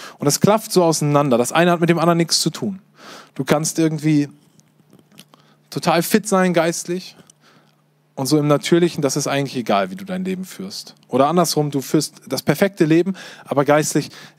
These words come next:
ist da irgendwie nicht mehr so viel oder ist ein bisschen herausfordernd. Innen, innen drin sieht's ganz schwierig aus. Aber wisst ihr, das ist eigentlich eine Denke, die wir eigentlich gar nicht übernehmen wollen, sondern was ich glaube und was ich auch aus der Bibel herauslese, ist, dass das eins ist, dass das ganzheitlich ist, dass Gott uns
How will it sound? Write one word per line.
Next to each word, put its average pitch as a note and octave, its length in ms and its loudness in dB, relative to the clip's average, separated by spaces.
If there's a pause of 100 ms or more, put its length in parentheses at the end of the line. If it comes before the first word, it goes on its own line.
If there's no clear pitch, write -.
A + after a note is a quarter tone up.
ist C3 180 -8
da C3+ 100 4
irgendwie A2+ 260 -2
nicht G#2 200 -6
mehr G#2+ 120 -4
so G#2 80 -8
viel G#2+ 340 -8
oder G#2+ 180 -2
ist A#2+ 140 -8
ein - 20 -20
bisschen C3 260 -4
herausfordernd. A2+ 640 -2
Innen, C3+ 240 -2
innen C#3 200 -6
drin C3+ 260 0
sieht's A#2+ 180 -6
ganz A#2 200 -2
schwierig G#2+ 440 -8
aus. - 340 -16 (720)
Aber E3+ 220 2
wisst F#3 160 0
ihr, G3+ 60 6
das F3+ 120 2
ist F3+ 140 -2
eigentlich F3+ 260 2
eine E3+ 120 0
Denke, F#3+ 280 2
die D#3 180 0
wir C#3+ 320 2 (1500)
eigentlich D#3 260 0
gar E3 180 4
nicht E3+ 280 -4 (140)
übernehmen D3+ 600 -2
wollen, G2 220 -10
sondern B2 300 -4
was C#3+ 160 0
ich F#3+ 180 0 (260)
glaube F#3 360 4
und E3+ 120 0
was D3+ 140 0
ich D#3 80 0
auch D3 80 0
aus D3 100 -6
der - 80 -2
Bibel F3 240 0
herauslese, D#3 500 2
ist, - 140 -6
dass C#3 100 -8
das - 240 -12
eins C#3 300 -4
ist, - 140 -14
dass - 120 -8
das A#2 220 -10
ganzheitlich C#3+ 460 -2
ist, - 100 -14
dass A2+ 120 -6
Gott D#3 160 2
uns D3 180 -6